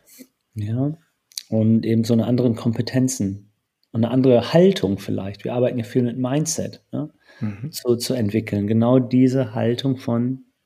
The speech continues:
Speaker 1: okay, Zukunft ist unplanbar,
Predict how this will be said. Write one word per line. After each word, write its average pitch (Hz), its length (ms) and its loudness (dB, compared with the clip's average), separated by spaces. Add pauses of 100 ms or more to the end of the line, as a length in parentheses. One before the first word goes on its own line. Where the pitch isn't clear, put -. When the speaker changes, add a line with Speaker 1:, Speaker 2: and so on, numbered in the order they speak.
Speaker 1:
okay, 190 540 -2 (1160)
Zukunft 147 440 0
ist 127 100 -2
unplanbar, 165 1040 2